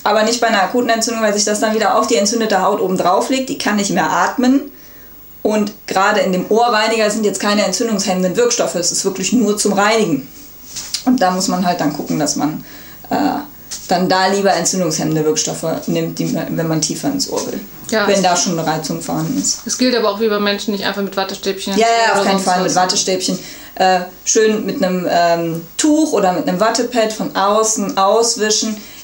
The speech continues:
Speaker 1: Der, normalerweise eine gesunde Ohrflora pro-, bringt alles nach außen. Deswegen sind dann die Ohrmuscheln dreckig, aber das Ohr innen, normalerweise sollte das alles raus.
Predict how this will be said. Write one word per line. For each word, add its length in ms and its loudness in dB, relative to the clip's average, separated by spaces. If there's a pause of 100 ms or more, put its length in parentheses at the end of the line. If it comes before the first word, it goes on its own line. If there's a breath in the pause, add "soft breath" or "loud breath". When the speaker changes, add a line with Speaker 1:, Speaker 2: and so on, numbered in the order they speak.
Speaker 1:
Der, 160 0
normalerweise 800 2
eine 100 0
gesunde 400 2
Ohrflora 720 0 (300)
pro-, 220 -2 (240)
bringt 320 2
alles 240 0
nach 220 2
außen. 420 0
Deswegen 340 0
sind 160 0
dann 100 2
die 80 0
Ohrmuscheln 460 0
dreckig, 480 -2
aber 180 2
das 220 0
Ohr 220 0
innen, 340 4 (300 loud breath)
normalerweise 600 2
sollte 260 2
das 160 -2
alles 260 -4
raus. 220 -6